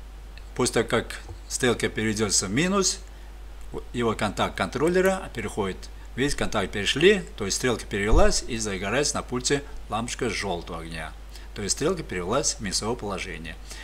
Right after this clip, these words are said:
Если мы хотим перевести стрелку в плюсовое положение, то пере-, нажимаем кнопку перевода стрелки в плюс. Вот двигатель пошел перевода стрелки в плюс. Пошел двигатель стрелки перевода в плюс.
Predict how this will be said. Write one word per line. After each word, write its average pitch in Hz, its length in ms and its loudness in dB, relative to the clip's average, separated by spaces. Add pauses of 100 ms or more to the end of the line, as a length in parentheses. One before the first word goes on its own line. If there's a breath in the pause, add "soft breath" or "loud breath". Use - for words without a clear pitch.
(200 loud breath)
Если 143 300 6
мы 151 140 2
хотим 151 320 2
перевести 139 380 4
стрелку 135 300 2
в - 20 -8
плюсовое 180 360 6
положение, 95 440 0
то 190 260 -2 (280 loud breath)
пере-, 110 220 -2
нажимаем 123 520 2
кнопку 113 320 -2
перевода 101 300 -2
стрелки 87 320 -4
в 85 60 -10
плюс. 98 560 -2 (360 loud breath)
Вот 147 280 -2 (640 loud breath)
двигатель 113 520 2
пошел 101 400 2
перевода 101 520 -2
стрелки 95 480 -2
в - 40 -14
плюс. 98 560 -2 (640)
Пошел 101 280 -4
двигатель 90 260 -8
стрелки 87 400 -6
перевода 87 360 -6
в - 40 -12
плюс. 127 420 -2